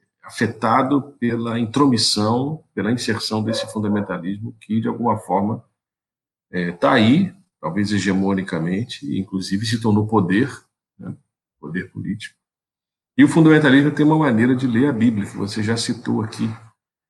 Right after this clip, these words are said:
né? Quer dizer, nós não teríamos hoje um, um enfrentamento no bom sentido, né? Não um enfrentamento no,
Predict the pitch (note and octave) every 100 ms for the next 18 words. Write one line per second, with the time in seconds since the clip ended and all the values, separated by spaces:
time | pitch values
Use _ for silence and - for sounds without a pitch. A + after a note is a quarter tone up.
0 | _ _ F#2 G#2 A#2 - G2 G#2 C3+ E3+
1 | E3 D#3 E3 D#3 A#2+ G#2 D#3 B2+ G#2+ G#2+
2 | G#2 G2 F2+ _ _ _ - _ _ _
3 | _ - A2 G#2+ B2+ C3 A2+ A2+ D3 A2
4 | G2 F#2+ G#2 - F2+ - G#2 - F#2 B2
5 | A2 - - G#2 B2 A#2 A2 A2 G2+ G#2
6 | A2 A#2 A#2 A2 G2+